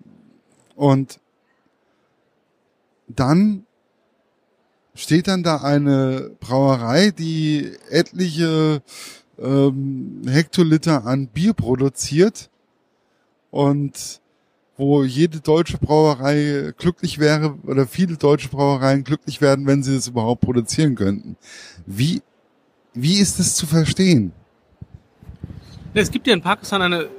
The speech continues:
Speaker 2: große Minderheit oder große Minderheiten vielmehr. Wenn Sie sich die pakistanische Flagge anschauen, die ist ja grün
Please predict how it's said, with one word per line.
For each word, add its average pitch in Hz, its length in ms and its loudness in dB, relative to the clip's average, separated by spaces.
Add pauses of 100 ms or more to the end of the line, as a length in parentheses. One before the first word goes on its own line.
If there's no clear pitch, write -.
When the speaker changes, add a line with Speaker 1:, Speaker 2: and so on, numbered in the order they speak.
(140)
Speaker 2:
große 160 340 0
Minderheit 135 640 -2
oder 143 120 -6
große 156 400 -2
Minderheiten 147 760 0
vielmehr. 127 440 -10 (380)
Wenn 143 100 -4
Sie 147 60 -2
sich 147 60 -2
die 160 100 -4
pakistanische 147 560 -2
Flagge 147 300 -2
anschauen, 165 340 -6
die 139 60 -4
ist 131 100 -8
ja 135 160 0
grün 175 460 2